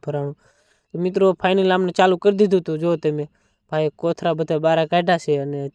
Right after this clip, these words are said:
વજન જોખે છે આનો અને કંઈક વહીવટ કરશે આપણા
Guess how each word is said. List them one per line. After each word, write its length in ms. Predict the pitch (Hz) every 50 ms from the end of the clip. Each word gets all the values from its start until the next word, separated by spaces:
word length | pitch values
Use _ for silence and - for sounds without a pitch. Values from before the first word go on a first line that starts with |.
| _ _ _ _ _ -
વજન 280 | 139 156 165 170 170 143
જોખે 340 | - 165 185 - 226 196
છે 140 | - - 165
આનો 300 | 156 147 151 143 135 - - _ _ _ _ _ _ _ _ -
અને 180 | 143 143 143
કંઈક 220 | 139 - 143 143 156
વહીવટ 280 | 160 165 165 160 151 - -
કરશે 280 | 185 180 180 - - 160
આપણા 200 | 156 147 143